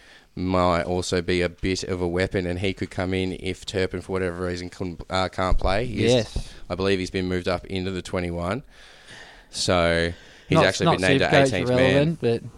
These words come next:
Speaker 1: Well, n-, not
Speaker 2: definitely
Speaker 1: until he
Speaker 2: one to
Speaker 1: plays a
Speaker 2: watch.
Speaker 1: couple of games, but he could be just another absolute, uh, gun coming through. We don't know yet. Uh, for the Roosters, Mitch Orbis-, uh, Mitch Orbison and Takiaho could return, being included in the reserves,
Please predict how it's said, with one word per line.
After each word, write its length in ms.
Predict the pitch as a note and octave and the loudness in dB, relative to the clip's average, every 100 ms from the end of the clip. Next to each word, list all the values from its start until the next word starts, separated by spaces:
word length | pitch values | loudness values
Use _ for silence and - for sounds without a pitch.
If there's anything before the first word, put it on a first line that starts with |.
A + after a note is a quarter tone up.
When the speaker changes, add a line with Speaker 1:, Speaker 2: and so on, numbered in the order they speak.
| - - - - | -20 -20 -20 -2
Speaker 1:
Well, 180 | G2 F#2+ | 2 2
n-, 100 | F#2 | 2
not 80 | F#2+ | 2
Speaker 2:
definitely 120 | G#2 - | 4 4
Speaker 1:
until 140 | - | 4
he 40 | B2+ | 4
Speaker 2:
one 80 | |
to 60 | A2+ | 4
Speaker 1:
plays 180 | G2 C3 | 6 6
a 40 | |
Speaker 2:
watch. 60 | - | 4
Speaker 1:
couple 240 | F#2+ F2+ | 2 0
of 80 | F2+ | 0
games, 540 | G2 F#2+ F#2+ G#2 B2+ - | 2 2 2 0 -2 -2
but 260 | F#2 E2 | 0 0
he 80 | F2 | -2
could 240 | - G2 | -4 -2
be 300 | F2+ F2+ F2+ - | 0 -2 -2 -8
just 180 | F2+ - | -8 -6
another 240 | F2 E2+ | -4 -4
absolute, 800 | E2+ C#2 F2 - F#2 E2+ D2+ - - | -4 -4 -6 -4 -4 -4 -6 -10 -6
uh, 160 | F2 | -6
gun 280 | D#2+ F2+ F#2+ | -4 -6 -6
coming 260 | - F2+ E2+ | -6 -6 -4
through. 280 | - A#2 C3+ | -2 0 0
We 60 | |
don't 120 | F2+ F2 | -4 -6
know 120 | F2+ | -2
yet. 280 | G2+ C3+ - - - - | -2 -2 -6 -20 -20 -4
Uh, 140 | F#2+ | -2
for 100 | - | 2
the 100 | G#2 | 2
Roosters, 380 | G2+ A#2+ - G#2+ | 4 2 2 -2
Mitch 160 | G#2 G2 | 0 2
Orbis-, 340 | G2+ G2 G2 - | 2 2 0 -4
uh, 120 | G2 - | -6 -4
Mitch 180 | G2 F#2 | -4 -2
Orbison 500 | G2+ A2+ G#2+ - G2+ - | 2 2 2 -2 -2 -4
and 120 | F#2 | -4
Takiaho 840 | G2 - F#2+ F#2+ F2 F#2 F#2 F2+ | -4 0 2 4 2 2 2 0
could 320 | - - G#2+ | -6 -4 -4
return, 600 | F#2 F2+ - F#2 G2 B2+ A#2 | -2 -4 0 0 0 -2 -2
being 180 | G2+ F#2 | -2 -2
included 360 | F2 F#2+ F2+ | -2 -2 -2
in 80 | F2+ | -4
the 60 | F2+ | -4
reserves, 500 | F2+ G2 G2+ A2 | -4 0 0 0